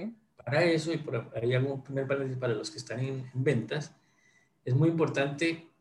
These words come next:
que el, que el que vende, eh, un servicio, algo, logre captar del comprador cuánto tienes disponible para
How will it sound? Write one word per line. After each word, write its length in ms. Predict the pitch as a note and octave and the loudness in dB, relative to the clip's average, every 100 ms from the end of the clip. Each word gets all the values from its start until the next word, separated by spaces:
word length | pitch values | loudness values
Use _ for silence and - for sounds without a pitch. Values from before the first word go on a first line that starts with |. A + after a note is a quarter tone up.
| _ | _
que 160 | _ C3 | _ 0
el, 200 | B2+ B2 - _ _ _ _ _ | 2 -2 -10 _ _ _ _ _
que 100 | C3+ | 0
el 120 | B2 | 0
que 200 | - B2 | 2 2
vende, 720 | B2 F3 F#3 D#3 C#3+ E3+ - - _ _ _ _ _ _ _ _ | 6 4 4 4 4 2 0 -12 _ _ _ _ _ _ _ _
eh, 240 | C#3+ C3 B2 | -4 -2 -2
un 140 | C3+ C3+ | -2 0
servicio, 480 | D3 C#3+ E3 D#3+ | 0 2 2 2
algo, 460 | D#3+ E3+ F#3 - - _ C#3 | 2 2 0 -2 -16 _ -6
logre 580 | C#3+ D#3 F3+ F#3+ G3 | 6 8 8 8 4
captar 640 | G3 D#3 D3+ - F3+ A#2 - - _ | 4 0 2 2 4 4 0 -14 _
del 200 | - B2 A#2+ | -8 -4 -2
comprador 640 | A#2 A2+ B2+ D#3 - - _ | -4 0 2 2 0 -10 _
cuánto 400 | - G3+ G#3 - - - | 0 2 2 -4 -10 2
tienes 400 | F3 C3+ G2+ A2 | 4 4 0 -6
disponible 540 | A2 - G#2+ G#2 G#2 | -10 -10 -10 -6 -8
para 200 | - | -8